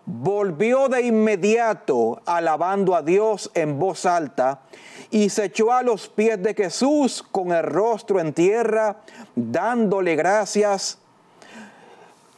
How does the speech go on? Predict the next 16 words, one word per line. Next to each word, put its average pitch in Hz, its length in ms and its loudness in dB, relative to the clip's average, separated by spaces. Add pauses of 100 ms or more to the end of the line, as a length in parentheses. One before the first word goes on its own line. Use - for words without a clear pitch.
(520)
Y 185 180 4
este 190 580 0
era 190 360 2
un 233 420 2
samaritano. 123 1300 0 (760)
Óigame 240 380 0
bien, 160 480 2 (1160)
eran 208 520 0
diez, 240 640 0 (440)
pero 202 220 0
uno 320 340 2
de 233 280 2
ellos 170 480 0 (920)
rompió 240 720 0
el 285 140 0
grupo 240 640 0